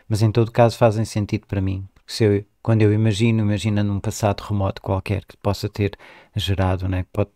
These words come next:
ter dado este resultado, uma, uma contingência que possa ter produzido este resultado,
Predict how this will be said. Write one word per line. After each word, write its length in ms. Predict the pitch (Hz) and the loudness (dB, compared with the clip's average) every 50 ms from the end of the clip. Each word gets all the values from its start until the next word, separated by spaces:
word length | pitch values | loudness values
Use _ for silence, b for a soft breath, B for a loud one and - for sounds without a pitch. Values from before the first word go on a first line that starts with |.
| _ - | _ -8
ter 120 | - 98 | -6 -6
dado 340 | 92 95 98 95 92 95 101 | -2 0 0 0 2 2 0
este 200 | 101 95 - - - | 0 0 -2 -4 -6
resultado, 600 | 101 92 - 95 92 90 - 95 90 90 - B B B B B B B B B - | -6 -4 -4 -6 -6 -4 -4 -4 -4 -4 -8 B B B B B B B B B -6
uma, 280 | 104 95 90 87 82 80 | -2 -2 0 0 -2 -2
uma 140 | 78 87 - | -4 -4 -2
contingência 760 | - 107 98 92 - 104 98 95 87 98 95 92 - - - - | -2 -2 0 0 0 0 0 0 0 -2 -2 -2 -4 -6 -8 -10
que 60 | - | -6
possa 280 | - - 101 - - 101 | -4 -4 -2 -2 -4 -6
ter 160 | - - 98 | -6 -6 -8
produzido 580 | - - - 98 - 95 87 - 98 92 - - | -6 -8 -10 -8 -8 -10 -8 -6 -6 -6 -4 -6
este 180 | 87 - - - | -8 -8 -8 -8
resultado, 680 | - 98 85 - 90 87 87 - - 90 - - | -8 -8 -6 -6 -8 -8 -8 -6 -6 -8 -8 -10